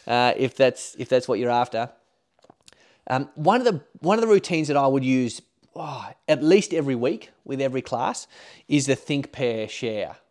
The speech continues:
routine. Now, this was really formative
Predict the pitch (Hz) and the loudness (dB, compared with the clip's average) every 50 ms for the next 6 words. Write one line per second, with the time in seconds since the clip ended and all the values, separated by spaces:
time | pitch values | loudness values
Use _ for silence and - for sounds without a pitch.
0 | _ _ _ - 123 120 113 - - 113 101 87 67 - _ _ _ _ _ _ | _ _ _ -10 -8 -8 -8 -8 -12 -16 -16 -16 -20 -20 _ _ _ _ _ _
1 | _ _ - 131 139 135 175 170 - - 143 143 135 131 123 117 - - - - | _ _ -8 -4 -2 0 0 -2 -2 -2 -2 0 0 0 -2 -4 -8 -14 -18 -20
2 | - _ _ _ _ - 120 123 135 147 156 160 165 160 143 135 120 - - - | -20 _ _ _ _ -10 -6 0 4 8 8 8 8 6 4 2 0 -2 -6 -4
3 | 131 131 135 135 131 123 113 110 104 95 87 101 - - | -2 0 0 2 0 -2 -2 -4 -6 -8 -10 -12 -18 -20